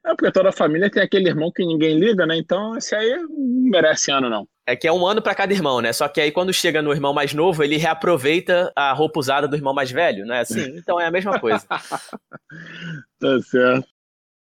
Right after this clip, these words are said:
Speaker 2: E aí, os primeiros Jogos Olímpicos modernos foram realizados de seis a quinze de abril de mil oitocentos e noventa e seis em Atenas.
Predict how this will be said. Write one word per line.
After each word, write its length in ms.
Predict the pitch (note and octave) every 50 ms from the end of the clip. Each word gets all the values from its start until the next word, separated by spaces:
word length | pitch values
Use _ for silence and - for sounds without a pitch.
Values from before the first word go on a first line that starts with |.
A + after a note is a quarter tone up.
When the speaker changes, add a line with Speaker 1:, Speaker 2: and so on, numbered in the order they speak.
| _ _ _ _ _
Speaker 2:
E 140 | - D3+ E3
aí, 240 | F3 F3 F3 G3+
os 120 | A#3 A#3 -
primeiros 400 | - D#3 C#3 C3 C#3+ D#3+ F#3+ G#3
Jogos 360 | F3 D3+ C3+ B2+ B2+ A#2+ B2+
Olímpicos 400 | B2+ A#2 B2 A#2+ A2+ - - B2+
modernos 520 | C3+ C#3 D3+ C#3+ B2+ C3 C#3 E3 F#3 F#3
foram 260 | F3 - C#3+ B2 B2 B2
realizados 760 | C#3 C3 B2+ B2 A#2+ A#2+ A#2 B2 A#2 A#2 A#2 A#2 A#2 A2+ -
de 160 | - B2+ B2+
seis 420 | - - - D3 D#3 G3+ A#3 A3+
a 80 | E3+ C#3+
quinze 360 | C3+ - - C3+ C3 A#2 A#2+
de 100 | A2 B2+
abril 400 | B2+ A#2+ A#2 - - A#2 A#2 A2+
de 140 | A2 A#2 A2+
mil 160 | A#2 C3 D3+
oitocentos 320 | D#3+ D#3 - B2+ A2+ G#2+ A#2
e 20 |
noventa 320 | A2 G#2 G2+ G#2+ G#2 -
e 60 | A#2 A2
seis 340 | - - G#2+ G2 F#2+ G2
em 100 | A2+ A2+
Atenas. 600 | B2 C3 - _ C#3 C3 C3 D3+ F#3+ G#3 - -